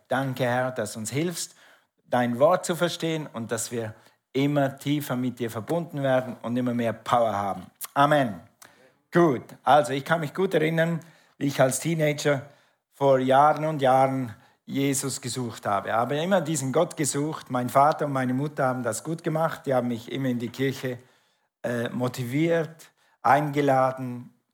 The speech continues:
wenn's nötig war, auch ein bisschen gepusht. Und wenn das auch noch nicht geholfen hat, hat sie gesagt, „Am Sonntag kommt man in die Kirche.“ Und ich bin dankbar dafür. Es hat mir, ähm, was Gutes beigebracht.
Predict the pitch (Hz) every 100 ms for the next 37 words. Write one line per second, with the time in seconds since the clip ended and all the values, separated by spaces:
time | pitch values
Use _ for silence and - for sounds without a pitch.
0 | _ _ - 127 123 - 135 135 135 120
1 | 120 123 120 120 117 123 123 120 113 113
2 | - 156 170 - - - - _ _ _
3 | 120 127 123 120 120 - - 156 156 160
4 | 151 - 156 139 135 117 127 127 127 127
5 | 127 123 127 123 139 135 160 170 180 180
6 | 196 185 175 - 247 220 - - - _
7 | _ _ _ _ _ _ - 127 123 123
8 | 110 80 92 87 80 80 - 62 - _
9 | _ _ _ _ _ _ _ _ - 110
10 | 139 135 127 123 127 - 120 120 113 -
11 | 127 123 117 - 110 101 107 92 87